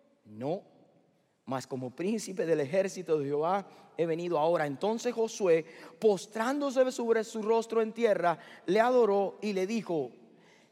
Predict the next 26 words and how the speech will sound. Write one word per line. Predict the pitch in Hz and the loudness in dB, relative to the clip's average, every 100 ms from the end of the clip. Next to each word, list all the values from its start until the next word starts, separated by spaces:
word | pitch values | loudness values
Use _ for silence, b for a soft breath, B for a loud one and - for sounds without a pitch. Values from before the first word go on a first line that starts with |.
| _ | _
"¿Qué | - 175 147 | -2 0 2
dice | 226 277 - 269 | 0 -2 0 -2
mi | 262 254 | 0 -4
señor | 269 269 214 196 196 196 - - | -2 -4 -2 -2 -2 -4 -10 -8
a | 185 | -6
su | - 202 | -6 -8
siervo?" | - 269 302 262 233 151 - - - _ _ _ - _ _ _ _ _ _ _ - | 0 4 4 4 2 2 -4 -18 -20 _ _ _ -20 _ _ _ _ _ _ _ -2
El | 143 | -2
príncipe | 139 196 226 226 214 214 | -2 -4 -4 -4 -2 2
del | 208 | 2
ejército | 185 208 202 202 208 202 196 | 2 0 -2 -2 -2 -2 -2
de | 208 | 0
Jehová | 214 208 185 180 175 - - - _ _ _ _ _ _ _ _ _ _ 147 | 2 4 4 4 0 -6 -20 -20 _ _ _ _ _ _ _ _ _ _ 0
respondió | 170 180 190 175 190 | 0 2 -2 2 4
a | 190 | 4
Josué, | 202 190 175 156 156 - - - - _ _ | 4 0 4 4 4 0 -16 -20 -20 _ _
lea | - 170 170 | -2 -2 0
conmigo | 180 180 | -4 -4
si | 175 160 | -4 -4
puede, | 156 143 143 139 - - - - | -2 0 -2 -6 -16 -20 -20 -10
"Quita | 214 214 240 240 254 - - - - - | -8 0 4 4 4 -4 -20 -20 -8 -2
el | 151 151 | -2 0
calzado | 147 135 - 208 220 226 214 | -4 -4 -2 0 2 2 0
de | |
tus | 214 208 | -2 -8
pies, | - 220 165 147 151 - | -2 2 2 0 -4 -14